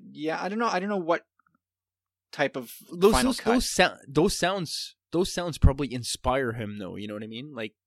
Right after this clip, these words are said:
Speaker 2: the visual or the, the sound effects of, "Here's what we're going for. Here's what you, we're using." So he gets to hear that kind of stuff and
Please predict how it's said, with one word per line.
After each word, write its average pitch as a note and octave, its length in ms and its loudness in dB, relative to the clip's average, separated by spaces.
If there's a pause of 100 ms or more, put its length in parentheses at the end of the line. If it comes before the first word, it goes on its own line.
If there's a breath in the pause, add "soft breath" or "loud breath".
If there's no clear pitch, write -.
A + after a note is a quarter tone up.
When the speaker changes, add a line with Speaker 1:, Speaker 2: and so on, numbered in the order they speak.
(240)
Speaker 2:
the C3 80 -4
visual A#2+ 600 -2
or A2 160 -4
the, A2 280 -12
the B2+ 60 -6
sound C#3 320 -4
effects - 420 -8
of, G#2 200 -10 (340 soft breath)
"Here's C#3+ 240 2
what B2 140 -4
we're B2 80 -6
going B2 220 -4
for. B2+ 180 -6
Here's A#2+ 240 0
what A#2 100 -6
you, G#2+ 140 -10 (100)
we're A2 120 -8
using." C3+ 500 -2 (320 soft breath)
So - 140 -6
he B2+ 40 -4
gets D#3 200 -4
to A#2+ 60 -12
hear E3 220 -2
that B2+ 160 -2
kind A#2 140 -4
of A2+ 60 -6
stuff A2 300 -4
and A2+ 380 -10